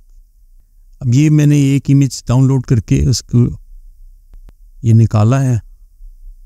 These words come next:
इसी तरह ये प्रॉम्प्ट दोबारा एक देते हैं, photorealistic image of, स्पेलिंग मैंने यंग के कलर लिखे हैं, फिर भी उसने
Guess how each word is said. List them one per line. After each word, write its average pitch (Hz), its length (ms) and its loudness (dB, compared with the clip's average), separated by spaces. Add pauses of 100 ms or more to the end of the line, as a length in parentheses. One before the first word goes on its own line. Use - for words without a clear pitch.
(580)
इसी 147 260 0
तरह 143 180 0
ये 147 160 0
प्रॉम्प्ट 139 480 -6
दोबारा 123 480 -2
एक 123 140 -6 (300)
देते 123 300 -2
हैं, 123 260 0 (960)
photorealistic 135 720 -2 (220)
image 127 300 2
of, 123 160 -4 (720)
स्पेलिंग 139 440 0
मैंने 135 360 0
यंग 123 220 2
के 123 340 -2
कलर 127 240 0
लिखे 127 340 -2
हैं, 123 340 0
फिर 127 140 0
भी 131 140 0
उसने 123 340 -4